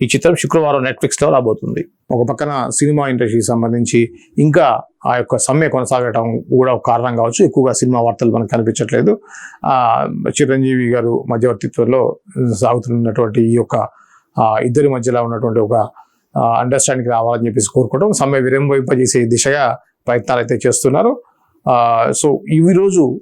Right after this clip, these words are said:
ఆ, చిరంజీవితో కలిసిన తర్వాత సీఎంను కూడా కలుస్తామని చెప్పేసి వీళ్ళు చెప్తున్నారు. సీఎం రేవంత్ రెడ్డి కూడా కలిసి వాళ్ళ యొక్క సమస్యల గురించి మాట్లాడతామని చెప్పారు.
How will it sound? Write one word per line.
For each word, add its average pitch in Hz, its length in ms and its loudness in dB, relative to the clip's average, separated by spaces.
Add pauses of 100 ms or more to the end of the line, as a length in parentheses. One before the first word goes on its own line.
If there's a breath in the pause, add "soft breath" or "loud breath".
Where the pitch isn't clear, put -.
(100)
ఆ, - 40 -10
చిరంజీవితో 127 600 0
కలిసిన 120 240 -2
తర్వాత 131 480 2
సీఎంను 156 400 0
కూడా 143 160 2
కలుస్తామని 123 520 0
చెప్పేసి 120 460 0 (240 loud breath)
వీళ్ళు 113 200 2
చెప్తున్నారు. 120 360 0
సీఎం 127 260 0
రేవంత్ 123 260 -2
రెడ్డి 123 140 -2
కూడా 120 140 -2
కలిసి 151 340 0
వాళ్ళ 123 180 2
యొక్క 113 200 -2
సమస్యల 123 380 -2
గురించి 117 180 -2
మాట్లాడతామని 113 560 -2
చెప్పారు. 120 360 0